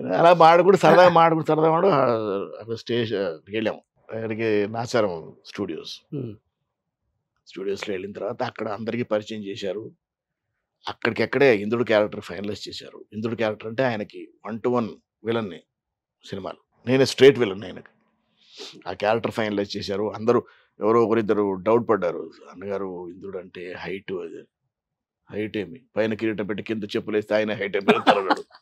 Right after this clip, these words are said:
Speaker 1: అన్నాను. కానీ ఆయన గొప్ప విషయం ఏంటంటేనండి, as a di-, అక్కడికి వెళ్ళిన తర్వాత he was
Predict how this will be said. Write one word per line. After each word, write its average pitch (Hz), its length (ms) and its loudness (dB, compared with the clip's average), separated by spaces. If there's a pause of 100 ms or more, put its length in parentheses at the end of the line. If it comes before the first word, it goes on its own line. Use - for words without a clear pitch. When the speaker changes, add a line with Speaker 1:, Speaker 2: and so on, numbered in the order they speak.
(720)
Speaker 1:
అన్నాను. 139 240 -2 (720)
కానీ 170 220 0
ఆయన 143 160 0
గొప్ప 117 360 -4
విషయం 151 340 2
ఏంటంటేనండి, 110 460 -8
as 117 260 -6
a 123 40 -6
di-, 107 140 2 (100)
అక్కడికి 139 340 -2
వెళ్ళిన 185 180 4
తర్వాత 151 360 6
he 143 480 2
was 131 140 0